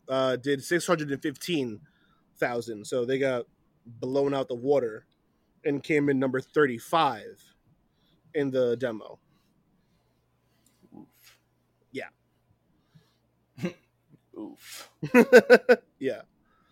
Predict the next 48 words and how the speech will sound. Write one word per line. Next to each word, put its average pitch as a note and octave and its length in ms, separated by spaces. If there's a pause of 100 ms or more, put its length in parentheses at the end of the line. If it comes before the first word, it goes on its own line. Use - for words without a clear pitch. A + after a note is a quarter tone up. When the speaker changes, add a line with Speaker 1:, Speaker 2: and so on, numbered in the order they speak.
(300)
Speaker 1:
But E3 280
I G#3+ 60
think A#3+ 140
it's A3+ 100
interesting A#3 380
that, C#3+ 200
you D3+ 60
know, C#3 320 (1120)
we're D#3+ 180
still C4 300
in, F3+ 160
like, D3 160 (160)
we're G#3 160
knee G3+ 320
deep. E3 340 (640)
I C#4 60
don't E4 80
know, F#3 80
maybe F#3 160
not C3+ 120
knee D#3 120
deep, B2+ 180
but C#3 80
we're D#3+ 140
still A3 320
heavy D#3+ 300
into D3+ 120
this C#3 120
pandemic. C3 520
I C3 40
mean, C#3 140
here E3 180
in D#3 80
New D3 80
York C#3 140
City, D3 240
we're B2+ 320 (640)
just D3+ 260
crawling D3+ 520
into C#3+ 220
phase C3+ 300
four. C3 460 (560)
Um, A#2+ 400 (1300)
but D3 280
to D3 100
see E3+ 180
that E3 160
A D3 80